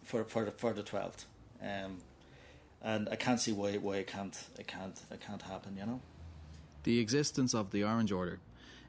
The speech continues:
Speaker 2: is an awkward reality for some ordinary Protestants, not least because it's seen as anti-Catholic and sectarian.
Speaker 1: You're certainly within, within the community, you're, you,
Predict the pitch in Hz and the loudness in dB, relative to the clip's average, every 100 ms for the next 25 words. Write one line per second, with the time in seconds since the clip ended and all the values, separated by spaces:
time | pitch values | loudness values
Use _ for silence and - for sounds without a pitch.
0 | - - 107 117 123 120 120 120 107 104 | -2 2 6 6 6 4 4 6 6 4
1 | - 95 - 95 104 98 101 98 98 95 | 2 -2 -2 0 2 4 4 4 4 2
2 | - 104 101 - 85 78 - - - - | 2 0 0 -2 -4 -6 -10 -14 -18 -18
3 | - - 113 107 - 123 131 - 127 - | -18 -4 2 2 4 4 4 2 0 2
4 | 110 98 92 - 107 101 95 87 113 117 | 2 2 0 0 2 4 2 0 0 2
5 | 117 117 101 - 95 - - - 98 95 | 2 2 0 0 -2 -2 -6 -4 -2 -2
6 | - 107 104 98 82 - - - - - | -4 -2 2 2 -2 -10 -20 -20 -20 -20
7 | - - 175 160 - 208 220 202 170 143 | -20 -4 0 2 4 6 6 4 2 4
8 | 143 147 131 123 127 147 151 135 117 127 | 6 6 4 2 4 4 2 -2 -2 0
9 | 123 113 107 98 - - - - - - | 2 0 0 -4 -10 -20 -20 -20 -20 -16
10 | - 117 113 | 0 2 4